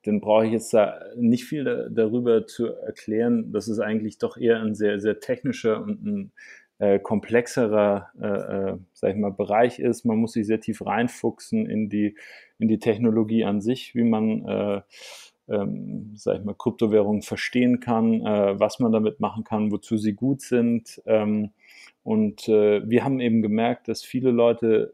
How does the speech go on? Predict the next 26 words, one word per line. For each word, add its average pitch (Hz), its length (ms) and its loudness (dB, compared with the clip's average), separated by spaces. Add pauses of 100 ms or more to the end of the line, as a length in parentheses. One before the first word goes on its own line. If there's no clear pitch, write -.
(120)
richtig, 113 500 -2
richtig 117 320 -4
Bock - 240 0
auf - 160 -10
Kryptowährungen 143 840 -2
haben 139 300 -6
und, 113 460 -2
äh, 110 340 2
das 113 260 0
auch 113 160 0
spannend 123 580 0
als 104 220 0
Assetklasse 143 720 -2
ansehen. 139 480 -2 (560)
Ähm, 113 280 4
allerdings 120 420 6
die 113 140 0
technischen 123 580 0
Hürden, 123 560 2 (140)
ähm, 104 560 -2 (480)
unter 110 320 0
anderem 107 460 0
jetzt 101 200 -6
in 104 80 -6
der 98 200 0
Verwahrung, 107 840 -2